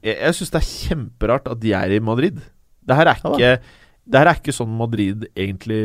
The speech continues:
Speaker 1: funker. Det er sånn Barcelona funker.
Speaker 2: De har jo bytta roller fullstendig nå.
Speaker 1: Bytta roller, og det verste av alt er at Barcelona har hatt sjanse til å kjøpe alle sammen, og de har ikke gått for det. Så sitter de her som, eh, sånn som de gjør da,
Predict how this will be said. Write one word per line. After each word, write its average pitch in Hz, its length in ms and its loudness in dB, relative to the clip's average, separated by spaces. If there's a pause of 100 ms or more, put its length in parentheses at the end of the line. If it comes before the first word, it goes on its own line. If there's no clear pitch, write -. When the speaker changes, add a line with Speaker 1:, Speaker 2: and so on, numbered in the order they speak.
Speaker 1:
funker. 127 380 0
Det 175 200 -8
er 113 120 -8
sånn 160 200 -6
Barcelona 170 460 2
funker. 165 240 0
Speaker 2:
De 123 80 4
har 143 100 6
jo 156 120 -2
bytta 120 240 4
roller 113 280 4
fullstendig 113 640 -4
nå. 269 80 0 (220)
Speaker 1:
Bytta 147 300 4
roller, 160 340 4 (140)
og 170 160 0 (280)
det 147 160 0
verste 156 400 -2
av 131 80 -4
alt 190 220 0 (100)
er 104 240 2
at 127 80 -6
Barcelona 120 380 -2
har 120 80 -2
hatt - 20 -14
sjanse 107 320 -8
til - 80 -6
å 120 60 -4
kjøpe 120 320 0 (180)
alle 123 400 0
sammen, 127 460 0 (100)
og 120 140 0
de 127 80 4
har - 80 -14 (100)
ikke - 240 -8
gått 104 220 -6
for 104 100 -2
det. - 60 -6 (420)
Så 175 160 -6
sitter 131 300 0
de - 20 4
her 135 140 2
som, 143 240 0 (100)
eh, 139 800 2
sånn 139 220 -4
som 147 100 -8
de 147 80 0
gjør 143 220 2
da, 330 80 0